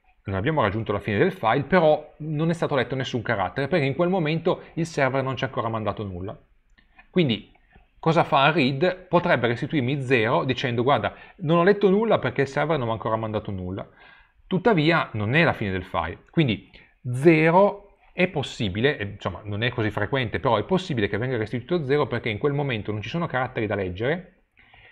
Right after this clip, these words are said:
ma non è finito il file. Quindi questo è la, eh, è, è il caso in cui, eh, effettivamente potrei avere zero ma non meno uno. Meno uno invece vuol dire chiaramente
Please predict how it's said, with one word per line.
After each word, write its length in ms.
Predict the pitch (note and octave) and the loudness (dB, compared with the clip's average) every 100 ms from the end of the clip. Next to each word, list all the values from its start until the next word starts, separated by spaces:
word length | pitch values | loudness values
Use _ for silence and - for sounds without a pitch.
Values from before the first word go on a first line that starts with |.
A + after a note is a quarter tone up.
| - | -6
ma 680 | D3 F3 D3+ F3 - - - | -2 4 4 4 0 -14 -8
non 200 | C#3 C#3+ | -2 0
è 80 | B2 | 0
finito 300 | B2+ G#2 G#2+ | -2 -2 -2
il 80 | G2 | -4
file. 320 | E2+ E2+ A2 - _ _ _ _ _ _ _ _ _ _ _ _ _ _ A#2 A#2 B2+ - - - _ _ _ _ _ - - | -6 -6 -10 -16 _ _ _ _ _ _ _ _ _ _ _ _ _ _ _ -20 -20 -20 -20 -20 _ _ _ _ _ -18 -8
Quindi 220 | G2 - - - | -8 -10 -14 4
questo 300 | D3+ C#3+ D3+ | 4 6 4
è 100 | B2 | 6
la, 280 | A2 G2+ A2 | 6 6 4
eh, 260 | G#2+ G2+ | -2 -2
è, 180 | G#2+ A#2+ | -2 -2
è 60 | B2+ | 0
il 160 | B2 | 0
caso 280 | - B2 B2 | 4 4 4
in 140 | B2+ A#2+ | -2 -4
cui, 340 | G#2+ A#2+ A#2+ - - | 0 0 -2 -10 -10
eh, 100 | A2 | -6
effettivamente 840 | - B2 C#3 B2 B2 B2 - - - _ _ - | -2 0 0 0 0 -2 -4 -12 -20 _ _ -2
potrei 240 | G#2+ D3+ | 2 4
avere 340 | C#3+ C#3 D#3 A2+ | 4 4 2 2
zero 320 | A2+ A#2 - | 2 2 0
ma 120 | A#2 | -2
non 180 | A2 G2 | -4 -4
meno 200 | F#2+ F#2 | -4 -6
uno. 280 | E2 F2 - - - | -8 -10 -12 -14 0
Meno 200 | D#3+ F#3+ | 4 6
uno 180 | F3+ F3 | 6 6
invece 280 | B2+ B2 | 4 2
vuol 160 | C#3 D3 | 2 2
dire 200 | A#2 A#2+ | 2 0
chiaramente 800 | - C3 A2+ G2 A2+ A2+ - | 0 -2 -2 -2 -4 -4 -8